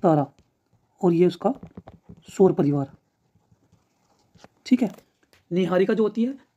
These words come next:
आकाशगंगा की एक पूर्णावस्था होती है। ठीक है, Next class में जानेंगे हम तारामंडल, उसके बाद जानेंगे हम तारों का निर्माण कैसे होता है। इसके बाद सीधा चलते हैं सूर्य के, उसके बाद next class में चलेंगे हम सूर्य,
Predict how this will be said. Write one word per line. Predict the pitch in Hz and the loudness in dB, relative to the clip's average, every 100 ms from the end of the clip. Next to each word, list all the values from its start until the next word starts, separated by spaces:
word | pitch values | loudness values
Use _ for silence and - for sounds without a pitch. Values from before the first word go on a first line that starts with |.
| _ _ _ - | _ _ _ -8
आकाशगंगा | 196 180 180 185 | -4 -2 -2 -2
की | 240 | -2
एक | - | -2
पूर्णावस्था | 170 160 147 156 | -2 -2 -2 -6
होती | 135 151 | -6 -6
है। | 131 - _ _ _ _ _ | -6 -10 _ _ _ _ _
ठीक | 208 | -2
है, | 262 - _ _ _ _ _ _ _ _ _ _ _ _ | -2 -4 _ _ _ _ _ _ _ _ _ _ _ _
Next | 180 214 | -4 -2
class | 220 220 | 0 0
में | 226 | 0
जानेंगे | 202 202 208 | 0 -2 -4
हम | 240 - | -4 -2
तारामंडल, | 160 165 170 208 - _ _ | -2 0 -2 -4 -6 _ _
उसके | - | -4
बाद | 180 175 | -2 -2
जानेंगे | 165 165 180 | -2 -2 -4
हम | 240 - | -6 -2
तारों | 180 156 | -2 0
का | 247 | 0
निर्माण | 180 156 | 2 0
कैसे | 139 151 | -2 -6
होता | 143 - | -6 -6
है। | 131 - - _ | -10 -12 -20 _
इसके | - 247 | -6 -4
बाद | 214 226 | -2 -2
सीधा | 196 202 | -2 -2
चलते | 196 185 | -4 -6
हैं | 190 | -8
सूर्य | - 170 | -2 -2
के, | 165 | 0
उसके | 196 - - _ _ - - - - - - - - - 202 | -4 -6 -20 _ _ -20 -20 -20 -18 -12 -12 -12 -16 -4 0
बाद | 196 | 0
next | 190 - | -2 -4
class | 190 196 | -4 -4
में | |
चलेंगे | 196 180 185 | -4 -4 -4
हम | 262 | -8
सूर्य, | - 170 147 202 | -8 -6 -4 -6